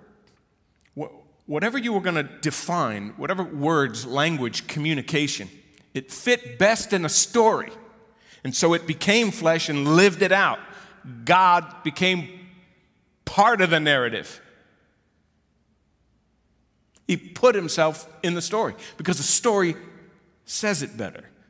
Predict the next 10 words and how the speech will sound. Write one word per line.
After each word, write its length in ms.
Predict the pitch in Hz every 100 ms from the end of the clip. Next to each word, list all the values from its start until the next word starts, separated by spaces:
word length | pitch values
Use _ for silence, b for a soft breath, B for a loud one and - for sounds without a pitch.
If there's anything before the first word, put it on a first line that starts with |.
| -
A 40 | -
story 580 | - - 226 190 196
says 380 | 190 - 196 190
it 120 | 202
better. 320 | 202 220 185 - - _ _ _ _ _ _ _ _ _ _ _ _ _ _ _ b b b
He 80 | 175
didn't 220 | 196 180
just 300 | 160 151 - - - b b b
throw 280 | - 180 185
down 280 | 185 180